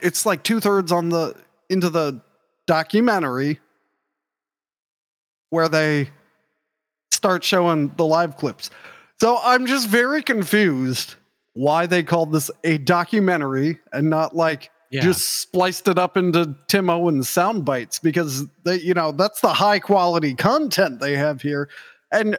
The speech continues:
Speaker 1: they got a bunch of live stuff. You know, just turn this into a bunch of, uh, Instagram <laughs> stories. Like, what are you doing?
Speaker 2: Yeah, it
Speaker 1: And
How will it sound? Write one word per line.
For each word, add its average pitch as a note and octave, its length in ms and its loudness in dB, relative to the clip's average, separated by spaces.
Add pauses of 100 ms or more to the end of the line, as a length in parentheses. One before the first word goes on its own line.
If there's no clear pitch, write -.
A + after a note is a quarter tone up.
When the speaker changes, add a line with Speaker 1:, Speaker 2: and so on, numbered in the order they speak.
Speaker 1:
they G3+ 140 -2
got A3 180 2
a G#3 40 0
bunch A3 220 0
of A#3 80 0
live B3+ 300 0
stuff. - 460 -4 (840)
You F#3+ 120 2
know, G#3 180 0
just B3 260 -6
turn D4+ 280 2
this C#4+ 180 -2
into C#4 320 0
a G#3+ 60 0
bunch A3 320 -2
of, F#3 200 -4
uh, E3 400 0
Instagram C#3+ 640 -2
<laughs> - 120 -4
stories. B2+ 480 -6
Like, D#3 180 -2
what G3 140 -2
are D4+ 60 -2
you C#4 120 -2
doing? F#3+ 320 -2 (140)
Speaker 2:
Yeah, B3 440 0
it G#3+ 200 -2 (240)
Speaker 1:
And B3+ 180 0